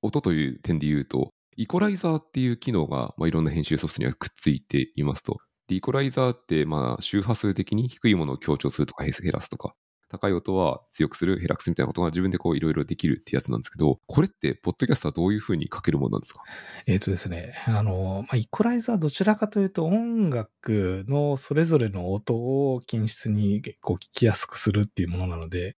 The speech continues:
Speaker 2: あんまり声に使ってもそこまで品質差ないなっていうのが正直思ったとこなんですよね。ええ。なので、特にイコライザーはかけてなかったりしますね。
Speaker 1: あー、そうなんですね。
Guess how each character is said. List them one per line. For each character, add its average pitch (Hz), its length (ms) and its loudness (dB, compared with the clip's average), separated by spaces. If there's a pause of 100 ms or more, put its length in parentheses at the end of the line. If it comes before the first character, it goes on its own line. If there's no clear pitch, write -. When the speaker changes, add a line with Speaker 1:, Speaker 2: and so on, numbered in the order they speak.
Speaker 2:
あ - 80 2
ん 247 80 4
ま 294 80 -2
り 277 220 -2
声 320 280 0
に 120 200 4
使 - 240 0
っ 117 100 2 (160)
て 143 80 2
も 117 220 0
そ - 160 -6
こ - 160 0
ま 233 120 2
で 143 160 -2 (140)
品 139 220 4
質 139 320 0
差 131 260 -2
な 131 200 0
い 107 100 -2
な 107 180 -2
っ 135 100 -6
て - 80 -4
い 156 60 4
う 151 60 4
の 120 120 0
が 85 380 -10
正 - 300 2
直 104 400 2
思 107 180 2
っ 101 60 0
た - 100 -4
と - 80 -4
こ - 120 -6
な 80 100 -8
ん 82 60 -10
で 80 80 -10
す - 120 -6
よ - 60 -10
ね。 117 260 0
え 139 60 4 (360)
え。 - 20 -20 (100)
な 180 100 0
の 196 80 2
で、 170 300 2 (100)
特 - 240 -2
に 170 220 2 (160)
イ 131 180 4
コ - 220 -4
ラ 185 100 4
イ 180 80 0
ザ 175 240 2
ー - 20 0
は 156 280 2
か - 240 -4
け 123 100 6
て - 160 -8
な 101 140 0
か 101 140 2
っ - 60 -14 (120)
た - 80 -6
り - 80 -6
し - 180 -4
ま - 140 -6
す - 160 -6
ね。 101 180 -6
Speaker 1:
あ 143 340 2
ー、 - 0 -
そ - 340 -4
う - 20 4
な 78 100 2
ん 67 80 -4
で - 60 -10
す - 120 -12
ね。 - 200 -8